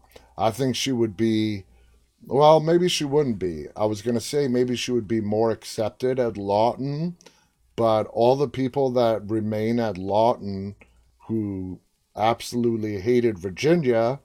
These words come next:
she might be in more danger over there just because, uh, they still think that's Virginia's sister, and finding out that that's her daughter won't do her any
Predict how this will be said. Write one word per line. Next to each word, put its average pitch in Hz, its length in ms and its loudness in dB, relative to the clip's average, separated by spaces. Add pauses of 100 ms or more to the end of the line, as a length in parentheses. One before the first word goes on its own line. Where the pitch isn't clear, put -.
(520)
she - 280 -4
might 120 380 4
be 135 180 -2
in 117 120 0
more 120 300 4
danger 117 560 0
over 101 280 -2
there 113 580 2 (180)
just 120 240 0
because, 113 680 2
uh, 104 400 0 (440)
they 110 200 0
still 127 320 0
think 127 360 -2
that's 107 280 -4
Virginia's 104 680 -8
sister, 131 640 -2 (580)
and 107 220 -4
finding 113 340 2
out 113 160 0
that 92 140 -8
that's 107 240 -4
her 95 100 -6
daughter 104 420 0
won't 95 280 -6
do 95 160 -6
her 95 200 -4
any 90 420 -8